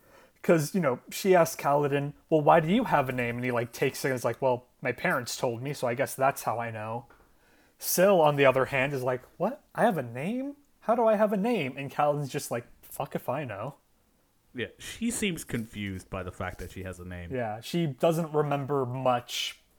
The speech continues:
Speaker 1: prior to, well, basically prior to Kaladin. She,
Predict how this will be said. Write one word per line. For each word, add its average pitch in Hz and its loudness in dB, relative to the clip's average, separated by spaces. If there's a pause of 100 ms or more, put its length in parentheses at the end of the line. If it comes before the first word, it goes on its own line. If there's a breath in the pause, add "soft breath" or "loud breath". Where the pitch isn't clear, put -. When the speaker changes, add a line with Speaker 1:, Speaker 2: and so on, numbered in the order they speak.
(380 soft breath)
Speaker 1:
prior 135 4
to, 120 -4 (800)
well, 160 2
basically 147 2
prior 139 0
to 120 -4
Kaladin. 117 0
She, 131 -4